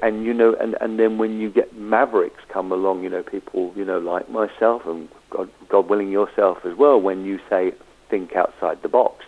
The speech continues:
think for yourself," you know? All the time you're in the box, all you're seeing is four walls that's holding you in.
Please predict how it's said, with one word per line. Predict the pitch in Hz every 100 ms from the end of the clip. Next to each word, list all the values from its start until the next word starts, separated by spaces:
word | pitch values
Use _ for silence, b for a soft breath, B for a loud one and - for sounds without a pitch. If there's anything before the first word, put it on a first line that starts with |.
| -
think | 87 -
for | - 82
yourself," | 78 76 - 143 - - _ B B B B -
you | 101
know? | 120 139 _ _ B B B B
All | 107 104
the | 107
time | 117 107
you're | 107 101
in |
the | 98
box, | 120 - -
all | 104
you're | 107 95
seeing | - 107 101
is | -
four | - 104 98
walls | 113 107 104
that's | 101 -
holding | 110 104 98 90
you | 92 113
in. | 151 -